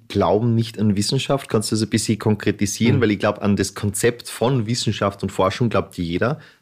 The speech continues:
Speaker 1: Aber es ist so, dass die Wissenschaftler, jetzt pauschal wieder gesagt, in dieser Frage Corona nicht geglaubt wird, oder?
Speaker 2: Genau, also beziehungsweise es ist nicht nur in dieser Frage Corona. Also ich hab mich jetzt speziell,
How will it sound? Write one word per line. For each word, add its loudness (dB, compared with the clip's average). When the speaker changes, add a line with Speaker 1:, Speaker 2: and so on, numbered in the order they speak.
Speaker 1:
Aber 2
es -4
ist 0
so, 2
dass 0
die -2
Wissenschaftler, -2
jetzt -2
pauschal 2
wieder 4
gesagt, -2
in 0
dieser 2
Frage -2
Corona -2
nicht 0
geglaubt -8
wird, -2
oder? 0
Speaker 2:
Genau, 4
also 4
beziehungsweise 4
es 2
ist 0
nicht 4
nur 6
in 4
dieser 0
Frage 0
Corona. 0
Also 2
ich 0
hab 2
mich 2
jetzt 2
speziell, 2